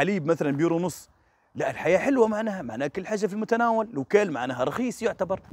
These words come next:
عكس نحن عندنا غادي لأن الدنيا مش عارف انقلبت بعد تغيير الدولار وكذا، فالدنيا مقلوبة قاعدة، لا الناس زادوا مرتباتهم ولا البضاعة رخصت،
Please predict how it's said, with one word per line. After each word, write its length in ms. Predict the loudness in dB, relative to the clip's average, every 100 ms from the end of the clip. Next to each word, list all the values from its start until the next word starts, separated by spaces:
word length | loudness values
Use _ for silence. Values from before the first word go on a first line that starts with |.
| -2
عكس 380 | 4 4 2 0
نحن 220 | 0 2
عندنا 320 | 0 4 4
غادي 340 | 6 6 6 0
لأن 200 | 0 0
الدنيا 320 | -2 -2 -2
مش 100 | -2
عارف 140 | -2
انقلبت 340 | -2 -2 -2 -2
بعد 160 | -2
تغيير 200 | -2 -4 -4
الدولار 360 | -6 0 4 2
وكذا، 300 | 2 2 2
فالدنيا 360 | -2 0 0
مقلوبة 420 | 0 0 -2 0 0
قاعدة، 260 | -2 -2
لا 140 | 4 4
الناس 420 | 4 2 0 -4
زادوا 240 | 2 2 4
مرتباتهم 680 | 2 2 2 2 -2 -6 -10 0
ولا 280 | 2 4
البضاعة 400 | 2 0 4 4
رخصت، 340 | 4 0 -4